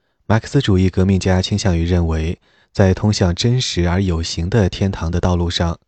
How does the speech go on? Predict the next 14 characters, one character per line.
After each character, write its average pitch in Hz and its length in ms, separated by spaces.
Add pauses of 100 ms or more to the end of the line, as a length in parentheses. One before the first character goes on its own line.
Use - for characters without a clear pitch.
(320)
要 90 160
经 95 200
历 90 180
一 95 200
系 90 220
列 87 180
战 95 280
略 85 140
阶 82 160
段。 82 180 (1400)
这 - 120
个 98 120
未 101 160
来 87 340